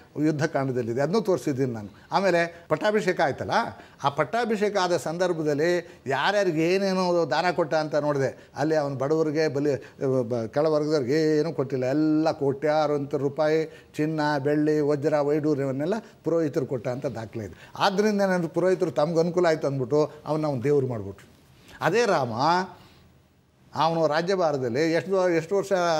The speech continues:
ರಾಮ ರಾಜ್ಯಭಾರ ಮಾಡಿದ್ದಾನೆ? ದಶ ವರ್ಷ ಸಹಸ್ರಾಣಿ, ದಶ ವರ್ಷ ಶತಾನಿ ಚ, ಅಂದರೆ ಹನ್ನೊಂದು ಸಾವಿರ ವರ್ಷಗಳ ಕಾಲ ಅವನು ರಾಜ್ಯಭಾರ ಮಾಡಿದ. ಅಯ್ಯಪ್ಪ,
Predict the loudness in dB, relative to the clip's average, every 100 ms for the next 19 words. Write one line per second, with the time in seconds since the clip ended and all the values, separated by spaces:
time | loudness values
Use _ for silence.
0 | -2 -10 -4 0 2 2 2 2 2 2
1 | 0 0 2 2 0 -4 -14 -20 _ -4
2 | -2 0 0 0 -2 -2 -2 0 0 0
3 | 0 -2 0 2 0 -4 -10 -14 -20 -8
4 | -4 0 2 2 2 -2 -6 -6 -6 -4
5 | -4 -4 -6 -4 0 2 0 -4 -14 -8
6 | -4 -2 0 0 0 0 0 2 2 0
7 | -2 -2 -2 -2 -2 -2 -4 -4 -2 0
8 | 0 -2 -6 -10 -14 -20 -4 0 2